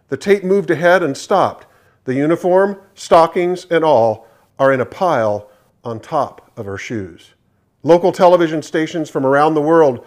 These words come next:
reported bizarre occurrences, especially in time zones where the event had happened during the day or early evening.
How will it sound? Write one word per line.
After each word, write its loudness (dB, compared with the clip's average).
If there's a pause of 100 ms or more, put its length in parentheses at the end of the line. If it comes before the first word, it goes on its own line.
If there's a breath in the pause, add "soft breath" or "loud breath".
(140 soft breath)
reported 0
bizarre 4
occurrences, -2 (240 soft breath)
especially -2
in -4
time 0
zones -4
where -2
the -6
event -2
had -6
happened -2
during -4
the -4
day 0 (260 loud breath)
or 0
early 2
evening. -8